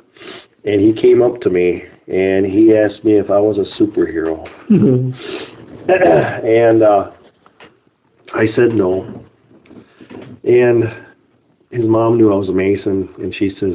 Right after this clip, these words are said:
Speaker 1: he said, "Yes, I heard you're a superhero." So since then, um, I've been his, his best buddy, and I get to take him next week down to Chicago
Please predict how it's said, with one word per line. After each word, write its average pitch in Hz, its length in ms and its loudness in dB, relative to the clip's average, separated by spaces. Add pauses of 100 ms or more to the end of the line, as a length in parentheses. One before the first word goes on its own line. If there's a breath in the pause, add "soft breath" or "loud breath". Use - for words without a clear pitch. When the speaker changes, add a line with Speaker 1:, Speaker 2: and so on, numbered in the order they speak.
(140)
Speaker 1:
he 104 220 0
said, 101 120 0
"Yes, 104 260 0 (480)
I - 40 -20
heard 107 280 2
you're 127 180 4
a - 120 -2
superhero." - 560 0 (1500 soft breath)
So 165 420 2 (240)
since 180 220 0 (120)
then, 175 500 2 (500 loud breath)
um, 160 520 -4
I've 156 160 0
been 170 280 0
his, 123 260 -2 (320)
his 123 200 4
best 131 360 -2
buddy, 127 420 2 (840 soft breath)
and 131 320 0
I 135 180 -2
get 147 360 -2
to 123 280 4
take 151 320 0
him 101 240 0
next 143 300 -4
week 95 260 0 (720)
down 110 380 -4
to 107 160 2 (100)
Chicago 113 680 -2